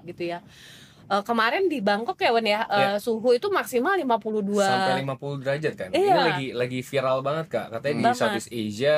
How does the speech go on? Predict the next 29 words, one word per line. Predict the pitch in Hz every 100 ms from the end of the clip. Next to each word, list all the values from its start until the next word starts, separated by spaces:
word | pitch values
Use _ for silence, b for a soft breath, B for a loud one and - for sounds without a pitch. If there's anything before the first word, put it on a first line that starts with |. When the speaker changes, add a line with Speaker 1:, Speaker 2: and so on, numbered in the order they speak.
| 151
Speaker 2:
lagi | 131 113
ada | 110 110 107
heat | 107 104 -
wave, | 113 151 160 156 -
terus, | - 131 135 - b b b
eh, | 120 113 110
semuanya | 117 113 120 120
jadi | 113
tinggi | 104 107 113
semua. | 107 110 131
Bahkan | 135 120 127
katanya | 123 147
di | 117
Jakarta | 104 101 104 170
sampai | 147 123 113 110
empat | 110
puluh | 110 110
derajatan | 104 104 113 113 101
kurang | 98 95
lebih | 95 87 85
gitu. | 143
Speaker 1:
Mm-mm. | 233 208 208
Speaker 2:
Padahal | 190 123 143 165
biasanya | 123 117 113 160
rata-rata | 143 - 107 110
itu | 127
sekitar | 160 120 131
tiga | - 117 104
puluh | 117 110 110